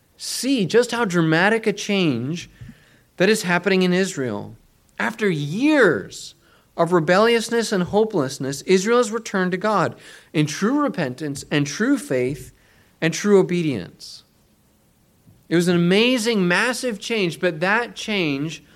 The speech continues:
was costly. And it's costly because repentance, true repentance, is always costly.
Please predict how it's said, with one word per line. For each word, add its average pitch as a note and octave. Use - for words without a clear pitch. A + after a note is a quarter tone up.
was D#3
costly. A#2
And -
it's A3+
costly A#3
because F3
repentance, G3
true D4+
repentance, C3
is F3+
always E3
costly. G#2